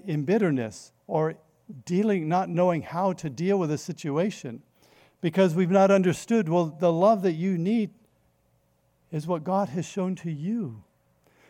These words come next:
<clears throat> He sent his own son <clears throat> into this world as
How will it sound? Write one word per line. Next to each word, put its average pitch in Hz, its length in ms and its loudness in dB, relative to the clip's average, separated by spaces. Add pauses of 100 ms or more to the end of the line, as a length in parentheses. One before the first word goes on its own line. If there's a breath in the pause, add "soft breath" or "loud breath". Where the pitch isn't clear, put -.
(140 soft breath)
<clears throat> 247 360 2
He 220 180 2
sent 226 420 -2
his 160 300 -2
own 165 260 0
son 139 560 -8 (120)
<clears throat> - 1080 -18
into 202 340 0
this 147 240 -2
world 139 560 -2 (1400 soft breath)
as 180 400 2